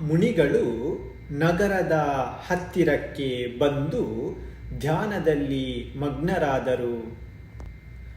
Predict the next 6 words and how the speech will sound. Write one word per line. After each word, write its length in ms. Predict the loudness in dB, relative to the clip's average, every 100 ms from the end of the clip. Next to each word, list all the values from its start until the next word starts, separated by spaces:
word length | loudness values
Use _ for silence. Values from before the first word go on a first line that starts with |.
| -14 -14 -14 -10 2
ಬಹಳಷ್ಟು 1080 | 4 4 2 0 -2 -4 -4 0 0 0 -4 -8
ಜನ 240 | 0 0 2 -4 -6 -6 -8 -10 -14 -14 -2
ಯದುವಂಶಿ 1200 | 6 6 6 4 4 4 -2 -2 0 0 -2 -6 -12 -4
ರಾಜಕುಮಾರರು 1600 | 0 2 0 -2 0 0 2 2 2 0 -2 -4 -6 -8 -10 -12 -14 -2
ವನಕ್ರೀಡೆಗೆಂದು 1300 | 2 4 2 0 0 4 6 6 4 2 0 0 0 0
ಹೋಗಿದ್ದರು. 1120 | -4 0 2 2 0 2 4 2 0 -6 -10